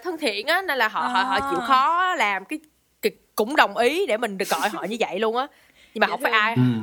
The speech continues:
Speaker 1: cũng, cũng, cũng đồng ý.
Speaker 2: Ừ, ừ.
Speaker 3: Hiểu,
Speaker 1: Kiểu, kiểu
Speaker 3: hiểu,
Speaker 1: vậy.
Speaker 3: hiểu.
Speaker 2: Ừ.
Speaker 3: Tức là họ cũng
Speaker 1: Dạ.
Speaker 3: phải thoải mái này nọ các thứ thì mình mới dám làm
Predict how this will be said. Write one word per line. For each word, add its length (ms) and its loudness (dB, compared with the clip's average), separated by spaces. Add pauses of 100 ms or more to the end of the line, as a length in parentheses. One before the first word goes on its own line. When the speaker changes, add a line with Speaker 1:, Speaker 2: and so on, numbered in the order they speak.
Speaker 1:
cũng, 160 -6
cũng, 220 -12
cũng 140 -12
đồng 160 -6
ý. 240 -6 (120)
Speaker 2:
Ừ, 60 -14 (480)
ừ. 60 -16 (140)
Speaker 3:
Hiểu, 100 0 (100)
Speaker 1:
Kiểu, 80 0
kiểu 100 0
Speaker 3:
hiểu, 120 -4
Speaker 1:
vậy. 120 -8
Speaker 3:
hiểu. 280 -12
Speaker 2:
Ừ. 120 -14
Speaker 3:
Tức 80 2
là 80 2
họ 100 -2
cũng 140 -4
Speaker 1:
Dạ. 80 -2
Speaker 3:
phải 140 4
thoải 200 0
mái 260 0
này 120 -2
nọ 180 -2
các 140 -8
thứ 360 0
thì 80 -8
mình 220 -6
mới 360 -6
dám 180 -6
làm 100 -6